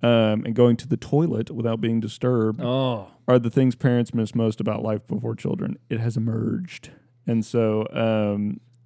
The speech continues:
Speaker 1: and I guess just to preface the article, it says seven out of ten adults underestimated the impact their first child would have on their life.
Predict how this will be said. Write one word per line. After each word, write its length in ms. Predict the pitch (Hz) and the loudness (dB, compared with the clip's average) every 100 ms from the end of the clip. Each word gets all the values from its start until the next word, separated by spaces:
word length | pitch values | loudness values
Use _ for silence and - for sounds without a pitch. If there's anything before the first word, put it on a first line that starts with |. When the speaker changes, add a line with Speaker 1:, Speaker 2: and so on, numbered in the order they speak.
| _ - | _ -4
Speaker 1:
and 140 | 113 | 0
I 40 | 113 | 2
guess 240 | 113 - - | 0 -2 -8
just 200 | 120 - | -8 -6
to 60 | 110 | -8
preface 640 | - 117 110 107 101 - | -2 -2 0 -4 -4 -6
the 160 | 113 | -4
article, 560 | 104 110 110 113 107 117 - _ | 0 0 -2 -2 -2 -4 -10 _
it 100 | 131 | -4
says 180 | 113 123 | 2 2
seven 300 | - 143 139 | 6 4 6
out 120 | 131 120 | 4 2
of 80 | |
ten 200 | - 127 | 2 2
adults 380 | 117 110 117 110 - | 2 4 4 2 -2
underestimated 800 | 127 143 127 113 - 113 107 110 | 0 4 4 4 2 -2 -2 -2
the 120 | 110 | -2
impact 340 | 107 - 110 - | -2 -2 -6 -2
their 100 | 110 | -4
first 300 | - 113 - | 0 -2 -2
child 260 | 110 110 110 | -2 0 -2
would 120 | - | -6
have 460 | 110 113 107 - - | -2 -2 -2 -6 -6
on 180 | - 107 | -4 -4
their 140 | - | -2
life. 480 | 113 131 107 113 | 0 0 0 -4